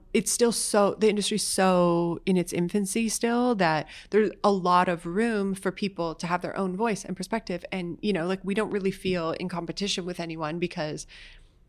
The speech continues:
we're a specific perspective, and that's not, doesn't need to be for everyone. And it's really exciting to be able to work with brands that have a different perspective and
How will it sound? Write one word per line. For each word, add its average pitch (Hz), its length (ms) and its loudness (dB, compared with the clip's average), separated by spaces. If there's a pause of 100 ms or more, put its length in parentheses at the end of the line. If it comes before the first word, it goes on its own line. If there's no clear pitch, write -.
(440)
we're 208 380 2
a 202 80 4
specific 190 800 -2 (120)
perspective, - 680 -4
and 190 200 0
that's - 520 -4 (1120)
not, - 400 0
doesn't 196 240 0
need 220 340 2
to 214 100 2
be 175 160 0
for - 120 -2
everyone. 165 480 -2
And 208 120 2
it's 190 120 -2
really 202 140 2
exciting 196 580 0
to - 80 -4
be 175 60 -2
able 170 120 0
to 170 120 0
work 165 260 -4
with - 140 -10
brands 160 400 -2
that 156 180 0 (640)
have 180 180 2
a 175 40 -6
different 180 240 -4
perspective 165 560 -4
and 160 260 -6